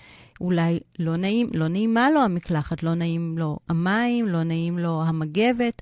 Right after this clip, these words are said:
משהו במגע שמתלווה לאמבטיה לא נ-, לא נעים לו. ויכול להיות שיש עניין של מאבק כוח. כך או כך, אנחנו נרצה שהילד ייכנס למקלחת, ואנחנו רוצים שהילד ישתף איתנו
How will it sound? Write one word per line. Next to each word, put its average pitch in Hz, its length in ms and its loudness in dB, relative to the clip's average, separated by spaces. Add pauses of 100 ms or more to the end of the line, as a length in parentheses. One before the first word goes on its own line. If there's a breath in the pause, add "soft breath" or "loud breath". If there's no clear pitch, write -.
(120)
משהו 294 500 2
במגע 190 680 -2 (220)
שמתלווה 170 600 -2
לאמבטיה 240 480 -2
לא 254 140 0
נ-, 262 180 -2
לא 233 160 0
נעים 220 340 -2
לו. 190 140 -2 (800 loud breath)
ויכול 226 580 2
להיות 151 400 -4 (100)
שיש 156 480 -4
עניין 233 240 -2
של 262 100 -6
מאבק 262 440 0
כוח. 269 480 -6 (520)
כך 330 280 -2
או 165 140 -2
כך, 233 380 -2 (400 soft breath)
אנחנו 185 280 -2
נרצה 170 380 0
שהילד 165 640 -2
ייכנס 151 560 -6
למקלחת, 143 960 -6 (440 loud breath)
ואנחנו 180 320 2
רוצים 269 460 -2
שהילד 170 600 -4 (140)
ישתף 165 540 -4
איתנו 156 300 -2